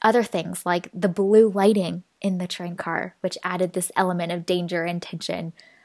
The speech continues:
Um, so it was cool to see, it was refreshing to see something like that and a different type of action.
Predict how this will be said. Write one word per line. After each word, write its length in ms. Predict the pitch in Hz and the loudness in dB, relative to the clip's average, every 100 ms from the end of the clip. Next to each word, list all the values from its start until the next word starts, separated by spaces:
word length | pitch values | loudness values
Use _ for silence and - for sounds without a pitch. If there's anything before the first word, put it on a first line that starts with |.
| - | -12
Um, 400 | 175 160 160 180 _ _ _ - | -10 -8 -10 -14 _ _ _ -10
so 120 | 220 | -6
it 20 | |
was 120 | - | -6
cool 160 | - 277 | -4 -4
to 80 | 233 | -2
see, 400 | - 208 202 196 | -2 -2 -2 -4
it 600 | - _ _ _ _ - | -8 _ _ _ _ -4
was 140 | 240 | -2
refreshing 440 | 262 269 240 208 | 0 -2 -2 -2
to 100 | 190 | -4
see 160 | 175 175 | -4 -6
something 520 | 175 170 - 156 165 - _ _ _ - | -6 -10 -10 -10 -10 -14 _ _ _ -6
like 220 | 165 - | -6 -4
that 260 | - - - _ | 0 0 -2 _
and 100 | 185 | -10
a 60 | 175 | -8
different 320 | 185 - - | -8 -10 -14
type 200 | - - | -14 -14
of 80 | - | -14
action. 420 | - - - 202 | -14 -14 -12 -12